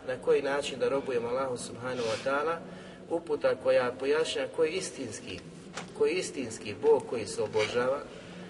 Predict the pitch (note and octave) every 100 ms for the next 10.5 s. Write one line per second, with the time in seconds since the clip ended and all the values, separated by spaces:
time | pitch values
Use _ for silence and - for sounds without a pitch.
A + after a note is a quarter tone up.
0 | - - - F#3+ F#3 E3 - - - -
1 | - - C#4 - - B4 A#4+ - - -
2 | - - A#2+ - E3 D#3+ C3+ C#3 C#3+ D3
3 | - - - C3+ D#3+ E3+ D3+ - C#3 -
4 | F3 E3 C#3+ C3 A#2+ D3 B2 B2+ C3+ C3
5 | B2 A#2+ - A#2 C3 B2 A#2+ B2 C3 A#2
6 | A#2+ B2+ B2+ A2+ B2+ A#2+ A#2 A2+ A2+ A#2
7 | A2 A#2+ A#2+ - G#2 F#2+ - - - -
8 | - - - - F#3 - - A3 G#3+ -
9 | E3 E3 D3+ D3 D#3+ D3+ C#3+ D#3 D3 D3+
10 | D3 B2 E3 D#3+